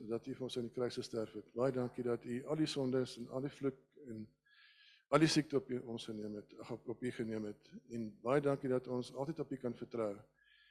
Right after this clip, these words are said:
Dankie dat U vir elkeen, ieder een van ons lief is. En dat U vir elkeen, ieder een van ons, ehm, 'n plan het en dat U vir ons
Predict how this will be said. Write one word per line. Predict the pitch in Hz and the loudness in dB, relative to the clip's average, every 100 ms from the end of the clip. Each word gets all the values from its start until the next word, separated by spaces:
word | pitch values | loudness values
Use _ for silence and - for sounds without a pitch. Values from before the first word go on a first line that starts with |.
| - _ _ | -20 _ _
Dankie | - 123 156 | -8 -2 4
dat | 147 143 | 4 4
U | 139 135 131 131 - - - | 2 2 2 -2 -14 -20 -18
vir | - 135 | -10 2
elkeen, | 139 147 151 147 | 2 4 2 2
ieder | 151 147 151 147 | 2 2 -2 0
een | 156 147 | 0 2
van | 139 127 | 0 0
ons | 110 107 | -2 -4
lief | 110 107 | -6 -6
is. | 110 - - | -10 -12 -10
En | 120 | -6
dat | 117 | -4
U | 131 | -4
vir | 135 | -2
elkeen, | 131 147 156 139 139 | 0 0 2 -2 -2
ieder | 143 156 | 0 0
een | 143 | 0
van | 131 127 | -4 -4
ons, | 123 123 - - _ _ - - - - - - - - | 0 0 -4 -16 _ _ -20 -20 -20 -20 -20 -20 -20 -8
ehm, | 120 127 | -2 2
'n | 127 | 2
plan | 160 165 143 | 10 10 10
het | 117 - - - - - 170 | 6 0 -14 -16 -16 -12 -4
en | 120 | 0
dat | 123 123 | 0 0
U | 139 | -2
vir | 147 151 | -4 -4
ons | 135 139 - | 0 0 -2